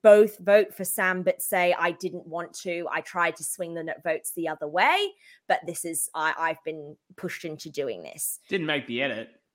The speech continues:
Speaker 2: Simon may feel
Speaker 1: Yes,
Speaker 2: that
Speaker 1: it
Speaker 2: way.
Speaker 1: did. No,
Speaker 2: <laughs> You
Speaker 1: Hay-,
Speaker 2: get
Speaker 1: Hayley's was in the
Speaker 2: So
Speaker 1: end credits. Hayley's was in the end
Speaker 2: No, no.
Speaker 1: credits.
Speaker 2: I, I, what I'm, what I'm saying is Simon can say he tried to swing the votes the
Speaker 1: Oh.
Speaker 2: other way, <laughs> but
Speaker 1: <laughs> Yeah.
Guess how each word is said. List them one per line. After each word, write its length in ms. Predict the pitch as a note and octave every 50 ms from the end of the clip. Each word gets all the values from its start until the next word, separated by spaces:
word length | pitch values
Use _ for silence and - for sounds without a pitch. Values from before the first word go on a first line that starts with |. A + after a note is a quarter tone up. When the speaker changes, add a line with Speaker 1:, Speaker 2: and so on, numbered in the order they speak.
| _ _ _ _ _
Speaker 2:
Simon 340 | - E3+ F3 E3+ E3 D3+ C#3+
may 180 | C3+ C3+ B2
feel 80 | - D#3
Speaker 1:
Yes, 160 | D4+ D#4 -
Speaker 2:
that 60 | D#4
Speaker 1:
it 120 | - - F#3+
Speaker 2:
way. 140 | F#3 F3
Speaker 1:
did. 160 | D#3 - - - - -
No, 180 | G#3 A#3 A#3+ A#3+
Speaker 2:
<laughs> 40 | B3+
You 40 | B3+
Speaker 1:
Hay-, 380 | - A#3+ C#4 C#4 C#4+ D4+ D4+
Speaker 2:
get 140 | - G#3+ -
Speaker 1:
Hayley's 520 | - B3+ D4+ D#4+ E4+ E4+ F4 E4+ E4+ -
was 160 | C#4+ D#4+ C#4 D4
in 140 | D4 C#4+
the 60 | C#4+ D4
Speaker 2:
So 60 | C#4+
Speaker 1:
end 240 | C#4 C#4 C4+ C4 -
credits. 640 | - - C4 A#3 F#3 E3 - - - - - - - _ _ _ _ _ _ _
Hayley's 380 | - B3 B3+ C4 C#4+ D4 C4+ D4+
was 100 | D#4 B3+
in 80 | C#4 C#4
the 100 | C4+ C4
end 80 | C4 F3+
Speaker 2:
No, 80 | F#3+
no. 80 | F3+ F3 D#3
Speaker 1:
credits. 280 | - F#4 - - - B3+ -
Speaker 2:
I, 40 | D#3+
I, 180 | E3+ D#3+ C3 E3
what 140 | F3 F3 E3+
I'm, 80 | D#3+ D3+ - C#3+
what 80 | D#3
I'm 80 | D3 C#3+
saying 220 | C3+ - C#3+ C3+
is 160 | C3 B2+ B2+ -
Simon 320 | D3+ C#3 C#3+ D3+ C#3+ C3
can 160 | A#2 A#2+ A2+
say 300 | A2 - C3+ B2 C3 C3+
he 80 | B2+ A2+
tried 260 | A2+ - C3 A2 G#2+
to 60 | G2+
swing 240 | - - - A2 G#2+
the 60 | G#2+
votes 460 | G2 G#2 G2+ G2+ F2+ - - - - - _ _ _ _ _ _ _
the 60 | - C#4+
Speaker 1:
Oh. 120 | D#4+ -
Speaker 2:
other 140 | - - - G#2+
way, 180 | A2+ A#2+ C#3
<laughs> 100 | D3+ E3
but 200 | D#3 A#3 F#3+ - -
Speaker 1:
<laughs> 60 | - -
Yeah. 640 | - - - - - - A3 - - - - -